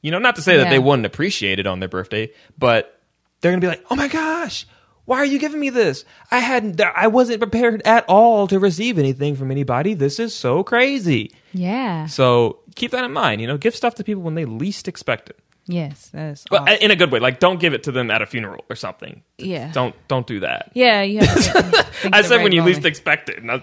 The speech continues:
Speaker 1: I, that immediately flashed to my mind. It's like, someone's gonna mess that up. Uh, but you guys get what I'm trying to say.
Speaker 2: Yeah. And, um, so one of the last love language is,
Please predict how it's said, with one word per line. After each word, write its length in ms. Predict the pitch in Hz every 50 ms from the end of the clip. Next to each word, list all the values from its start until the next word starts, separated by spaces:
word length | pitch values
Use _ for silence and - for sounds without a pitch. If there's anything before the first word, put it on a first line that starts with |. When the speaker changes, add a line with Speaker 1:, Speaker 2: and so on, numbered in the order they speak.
| - 117
Speaker 1:
I, 220 | 117 131 131 - -
that 140 | 127 127 135
immediately 280 | 131 139 139 131 127 113
flashed 240 | - 131 117 113 -
to 40 | 117
my 60 | 107
mind. 320 | 104 113 107 104 101 104 - _ _ - - 240 240 233 220 220 208 - _
It's 100 | - 143
like, 120 | 117 110 -
someone's 280 | - 170 151 139 131
gonna 140 | 123 131 120
mess 220 | 117 113 110 - -
that 160 | 110 107 107
up. 220 | 107 92 - _ _ - - - - _ _ -
Uh, 300 | 117 117 113 107 107 107 - - _
but 320 | - 139 127 120 107 - - _ _ _ _ -
you 140 | 147 180
guys 160 | 175 165 143 117
get 80 | 127
what 80 | 113 110
I'm 80 | 98
trying 180 | - 104 104 95
to 60 | -
say. 100 | - - - - _ _ _ _ _ _ _
Speaker 2:
Yeah. 460 | 180 185 269 294 214 170 - - - - _ _ _ _ _ _ _ _ _ _
And, 440 | - - 190 196 190 190 185 180 -
um, 400 | 185 190 185 180 175 170 165 180 - - - - - _ _
so 180 | - - 226 208
one 180 | 202 220 240 247
of 100 | 233 208
the 120 | 208 185
last 420 | 175 180 190 202 208 208 - -
love 240 | 185 175 170 165 165
language 420 | 175 165 160 160 160 165 165 - 165
is, 400 | 165 160 156 156 156 - -